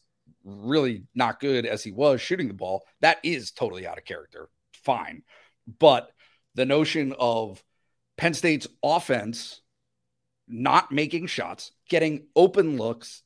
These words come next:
that they weren't able to hit, and then having that translate to defensive inefficiencies on the other end of the floor, that is entirely consistent with what's happened this season, <laughs> right? Like, that is, that is entirely,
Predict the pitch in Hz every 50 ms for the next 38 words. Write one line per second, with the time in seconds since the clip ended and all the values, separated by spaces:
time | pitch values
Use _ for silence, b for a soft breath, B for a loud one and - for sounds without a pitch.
0 | _ - 110 - 127 120 113 110 123 147 160 165 - 147 147 135 139 135 135 110
1 | - 104 95 95 - _ _ _ _ _ _ _ - 127 123 123 127 123 120 120
2 | 117 117 131 143 143 147 139 135 131 123 - - - 139 120 127 135 127 127 139
3 | 143 143 143 143 - - - 123 120 117 117 113 107 101 - b b b b b
4 | - 127 127 123 139 135 135 139 131 110 107 - 127 120 - - 131 - 147 135
5 | - 143 147 156 175 160 - - - 120 120 120 123 131 127 123 123 117 104 -
6 | - 110 131 156 180 - b b b b b - 131 165 202 208 196 - - _
7 | 170 160 165 139 - - - - 180 214 233 175 131 131 120 - - 117 - -
8 | 98 92 - - 87 87 - _ _ - 113 110 107 113 98 - - 90 82 -
9 | 87 87 85 80 - - 85 82 76 - - - - _ _ _ - - - -
10 | 226 233 - 254 240 - 202 208 143 120 160 185 202 196 175 - - 160 180 208
11 | 190 165 175 160 143 139 - 131 143 175 196 196 175 147 139 131 123 117